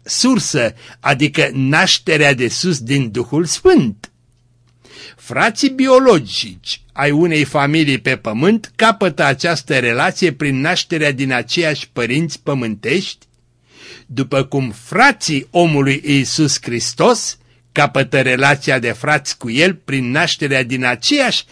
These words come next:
sursă, adică Duhul Sfânt. Urmează acum să analizăm una dintre cele mai copleșitoare dovezi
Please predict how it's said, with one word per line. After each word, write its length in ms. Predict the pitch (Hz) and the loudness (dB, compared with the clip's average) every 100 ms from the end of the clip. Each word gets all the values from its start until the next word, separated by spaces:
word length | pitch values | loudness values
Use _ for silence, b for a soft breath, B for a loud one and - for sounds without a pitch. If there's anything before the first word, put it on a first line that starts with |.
| b | b
sursă, 800 | - - 143 131 - 190 247 269 _ _ _ | -6 0 0 0 0 0 0 -2 _ _ _
adică 720 | - 123 107 160 - 202 202 b b b | -4 -4 0 -2 0 0 0 b b b
Duhul 680 | 104 117 165 147 151 135 135 | 0 4 4 4 2 0 -6
Sfânt. 880 | - - - 110 95 82 73 - - _ _ _ _ _ _ _ _ _ _ b b b b b | -12 -10 -6 -8 -8 -10 -16 -20 -20 _ _ _ _ _ _ _ _ _ _ b b b b b
Urmează 520 | - 220 302 349 220 | 2 2 4 2 6
acum 340 | 175 135 220 285 | 4 4 2 -2
să 160 | - | 2
analizăm 680 | 175 151 143 135 127 185 214 - | 2 2 2 0 0 2 2 2
una 320 | 202 214 170 | 2 4 2
dintre 400 | 147 147 139 135 | 0 -4 -2 -4
cele 360 | - - 277 | -4 -2 0
mai 300 | 240 202 202 - | 2 2 0 0
copleșitoare 920 | 165 156 156 151 - 135 170 156 147 | -2 -2 -2 -2 -2 -2 0 2 2
dovezi 840 | 127 131 110 113 117 110 - - | 2 0 2 0 -2 -6 -14 -16